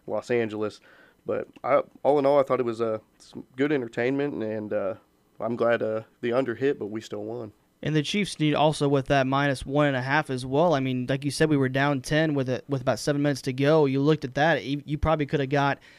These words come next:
Speaker 2: something on a live bet that would have been even bigger than that. So I, I think that's something that we're gonna talk about as we head forward,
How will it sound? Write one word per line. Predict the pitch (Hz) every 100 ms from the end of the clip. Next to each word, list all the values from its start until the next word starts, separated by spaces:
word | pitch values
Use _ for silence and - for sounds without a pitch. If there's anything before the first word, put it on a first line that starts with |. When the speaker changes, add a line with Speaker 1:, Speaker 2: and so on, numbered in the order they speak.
| -
Speaker 2:
something | - 160 143 147
on | 139
a |
live | 131 131 165 131
bet | 127
that | 131
would | 131 135
have | 131
been | 143
even | 135 123
bigger | 117 156 175 139
than | 127 123
that. | 127 135 127
So | 139 131 123 135
I, | 139
I | 143
think | 147 170 147
that's | 147 -
something | 156 147
that | 139
we're | 135 147
gonna | 139
talk | 147 143 143
about | 147 143
as | 131
we | 139
head | 135 139 135
forward, | 147 143 135